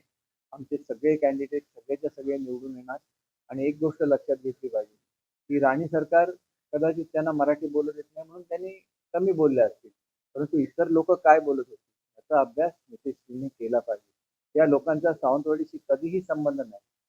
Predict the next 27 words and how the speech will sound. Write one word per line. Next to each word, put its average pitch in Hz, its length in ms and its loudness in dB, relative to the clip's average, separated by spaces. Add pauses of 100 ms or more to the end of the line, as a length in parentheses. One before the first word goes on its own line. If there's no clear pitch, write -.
(360)
ज्यांच्यावर, 156 600 4 (500)
अ, 123 220 2
लँड 147 340 2
माफियाचे 160 580 0
आरोप 135 400 2
आहेत, - 220 -4 (520)
ज्यांच्याबद्दल 151 920 2 (160)
इलेक्शनच्या 151 520 -6
पिरियडमध्ये 135 560 -8 (480)
नारायण 147 320 4
राणे 147 220 4
साहेबांनी 151 460 0
स्वतः 156 300 -2
ड्रग 151 380 -2
माफियाचा 156 520 -2
उल्लेख 147 300 2 (120)
केला, 117 180 -8 (460)
त्याचं 135 240 0
उत्तर 165 300 -2
सुद्धा 160 260 2
अजून 160 240 2
जनतेला 147 420 0
मिळालं 139 300 0
नाही. 127 200 -20 (500)
अशी 165 280 -2
लोक 165 220 2
जर 160 240 4